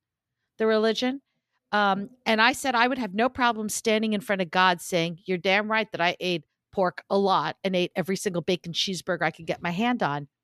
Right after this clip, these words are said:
but I was good to people and I treated people well." And she told me with-, within Judaism that that actually was more important,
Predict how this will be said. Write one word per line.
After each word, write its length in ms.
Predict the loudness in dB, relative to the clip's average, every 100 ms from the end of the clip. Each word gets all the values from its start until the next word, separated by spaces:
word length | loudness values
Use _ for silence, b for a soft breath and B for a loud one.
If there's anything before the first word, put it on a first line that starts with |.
| _ _ _ _
but 100 | 2
I 120 | 2 2
was 160 | -2
good 400 | -6 4 4 4
to 120 | 0 -8
people 540 | -8 -10 -8 -10 -10 _ _ -2
and 140 | 0
I 100 | 0
treated 460 | 0 0 0 0 -4
people 380 | -6 -2 -2
well." 380 | 0 0 -2 -12 _ _ _ _ _ _ _
And 100 | -2
she 240 | 0 0 0
told 360 | 2 2 2
me 200 | 0 -2
with-, 280 | 0 0 -2 -4 0
within 340 | 2 2 0
Judaism 720 | 2 2 2 0 -2 -4 -6 -16 _ _ _ _
that 140 | -2 2
that 180 | 0 2
actually 380 | -2 0 -2
was 240 | 0 0 0
more 160 | -6
important, 640 | -6 -4 -6 -6 -14 -10 -12